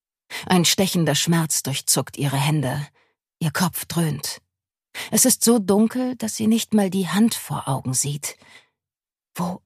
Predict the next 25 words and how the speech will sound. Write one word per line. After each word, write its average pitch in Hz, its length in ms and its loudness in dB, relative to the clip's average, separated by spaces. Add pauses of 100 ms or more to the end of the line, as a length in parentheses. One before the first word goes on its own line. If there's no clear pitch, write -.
(140)
ist - 300 -6
sie? - 320 -8 (920)
Denken 226 520 2
scheint 226 300 -4
die - 80 -4
schwerste 196 460 -2
Sache 190 300 -2
der 160 180 -2
Welt. 185 440 -6 (880)
Keuchend 214 680 2
kauert 196 340 0
sie 190 140 0
sich 170 240 0
zusammen. 160 580 2 (540)
Der 208 100 6
Boden 190 320 4
unter 190 280 -2
ihr 190 200 -4
kühlt 202 400 -4
ihre 147 260 -4
brennenden 147 640 0
Handflächen. 151 680 -6 (920)
Er - 140 -6
ist - 240 -8
nass. - 420 -6